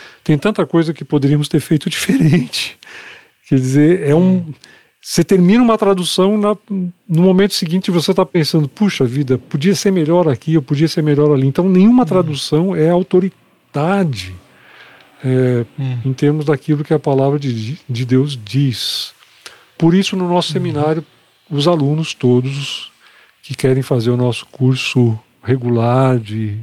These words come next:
Speaker 1: mestrado em divindade têm que fazer grego e hebraico e ter a
Speaker 2: Sim.
Speaker 1: possibilidade de, pelo menos, pesquisar nessas línguas os textos
Speaker 2: Uhum.
Speaker 1: originais. Eu acho que essa é a dinâmica da coisa, quer dizer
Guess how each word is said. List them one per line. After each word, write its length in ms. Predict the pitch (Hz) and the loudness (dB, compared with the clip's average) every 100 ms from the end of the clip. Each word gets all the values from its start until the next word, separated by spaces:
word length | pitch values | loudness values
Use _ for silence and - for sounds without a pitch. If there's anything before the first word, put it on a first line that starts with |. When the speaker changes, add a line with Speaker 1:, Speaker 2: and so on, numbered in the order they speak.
| - | -6
Speaker 1:
mestrado 480 | 120 120 - 117 113 | -4 -4 -2 -2 -2
em 40 | |
divindade 600 | 117 135 170 165 160 170 | -2 0 0 2 0 0
têm 120 | - 208 | -2 -4
que 60 | |
fazer 320 | - 185 147 156 | 0 -2 0 -2
grego 340 | 131 135 139 | 0 0 0
e 80 | 175 | -2
hebraico 540 | 165 139 123 139 - _ - - - - _ - | 0 0 0 -2 -8 _ -20 -20 -20 -20 _ -2
e 80 | 143 | -2
ter 360 | - 120 120 135 | 0 2 4 2
a 60 | |
Speaker 2:
Sim. 80 | 135 | 0
Speaker 1:
possibilidade 580 | 113 - 143 135 131 139 | -2 -2 0 2 2 0
de, 40 | |
pelo 220 | 147 175 170 | 0 0 2
menos, 380 | 147 151 - - _ - | 0 -2 -6 -18 _ 0
pesquisar 960 | 202 208 - 214 143 113 135 170 151 98 - - _ _ _ _ - | 2 2 0 0 0 2 2 2 0 -2 -10 -20 _ _ _ _ -4
nessas 360 | 123 131 156 | -2 0 0
línguas 420 | 131 113 131 135 139 | 0 -2 -2 -2 -2
os 180 | 143 | -4
textos 300 | - 135 127 | -2 -2 -2
Speaker 2:
Uhum. 80 | 123 | -4
Speaker 1:
originais. 640 | 151 160 151 117 110 107 - _ - - - _ _ - | -2 -2 -2 -2 -2 -4 -10 _ -20 -20 -20 _ _ -4
Eu 60 | 147 | -4
acho 100 | - | 0
que 60 | |
essa 180 | 202 190 | 0 2
é 20 | |
a 40 | 233 | 0
dinâmica 580 | 190 160 165 175 160 | 2 4 4 4 2
da 120 | 156 165 | 0 0
coisa, 340 | - 123 107 | 0 0 0
quer 100 | 113 | -4
dizer 220 | 123 127 | 0 0